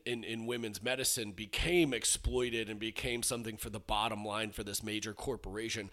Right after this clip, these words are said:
Like, they are compromised in every step of the way of achieving their goal.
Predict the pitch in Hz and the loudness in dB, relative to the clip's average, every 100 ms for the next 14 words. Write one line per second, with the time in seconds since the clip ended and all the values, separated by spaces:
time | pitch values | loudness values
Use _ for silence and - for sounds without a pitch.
0 | - - 143 135 202 233 120 - 180 175 | -12 -6 -2 2 4 6 4 4 4 4
1 | 135 104 101 92 - 101 - - 151 156 | 2 0 -2 -4 -8 -10 -10 2 4 4
2 | 139 123 - - 123 - - - - - | 2 2 2 4 2 2 -4 -6 -10 -8
3 | 123 117 123 117 131 113 101 98 - 139 | -4 -2 -2 2 2 2 0 2 4 4
4 | 131 110 107 98 87 135 113 90 | 2 -2 -6 -8 -4 0 0 -2